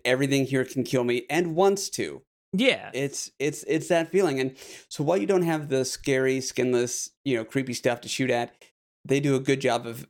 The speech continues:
Speaker 1: of keeping you aware of who you are, where you are, and what you're up against. And I think that is where it's most effective.
Speaker 2: Yeah, and there's certain t-,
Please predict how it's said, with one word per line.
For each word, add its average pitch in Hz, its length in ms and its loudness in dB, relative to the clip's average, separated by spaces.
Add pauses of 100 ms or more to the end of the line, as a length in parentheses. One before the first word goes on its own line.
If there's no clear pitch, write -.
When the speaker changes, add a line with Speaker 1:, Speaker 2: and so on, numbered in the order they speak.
Speaker 1:
of 120 180 -6
keeping 160 300 0
you 147 140 4
aware 127 320 4
of 107 220 -4
who 143 140 0
you 131 200 2
are, 120 180 2
where 127 260 2
you 120 220 -2
are, 107 300 0 (240)
and 123 100 0
what 120 160 0
you're 117 140 0
up 110 100 -2
against. - 480 -8
And 123 140 0
I 127 80 -2
think 202 240 0
that 131 160 2
is 123 100 -4
where 127 140 0
it's 120 100 -10
most 123 240 0
effective. 107 480 -6 (400)
Speaker 2:
Yeah, 151 500 2
and 160 300 2 (480)
there's 208 220 6
certain 254 300 2
t-, - 100 -14